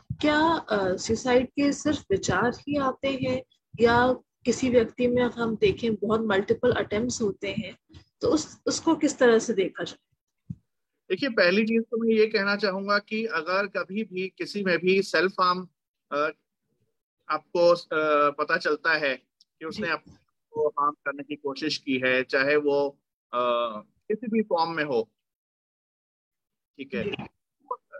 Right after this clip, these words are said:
Speaker 2: आपको उसको definitely अटेंशन देनी है और उसे डॉक्टर के पास लेके जाना है,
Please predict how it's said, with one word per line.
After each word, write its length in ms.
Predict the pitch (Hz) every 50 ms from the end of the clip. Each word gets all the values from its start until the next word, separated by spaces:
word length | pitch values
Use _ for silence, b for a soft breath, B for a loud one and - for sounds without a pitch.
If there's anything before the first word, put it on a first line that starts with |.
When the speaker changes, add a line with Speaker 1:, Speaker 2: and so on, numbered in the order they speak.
| - _ _ _ -
Speaker 2:
आपको 460 | 156 170 190 185 - - 220 214 214 208
उसको 520 | - - - - _ - 202 202 202 202
definitely 1080 | 190 - - 170 160 175 175 180 226 220 208 196 190 _ 190 185 190 202 _ - 160 - - -
अटेंशन 400 | 151 156 156 151 143 160 170 160
देनी 300 | 151 143 143 151 151 151
है 240 | 165 170 170 185 190
और 360 | - 160 160 160 165 180 175
उसे 260 | 170 170 - 185 185
डॉक्टर 280 | 160 139 135 _ 160 160
के 100 | 151 160
पास 280 | - 147 139 139 139 -
लेके 220 | 135 123 117 135 120
जाना 300 | 120 117 117 120 120 120 143
है, 160 | 147 127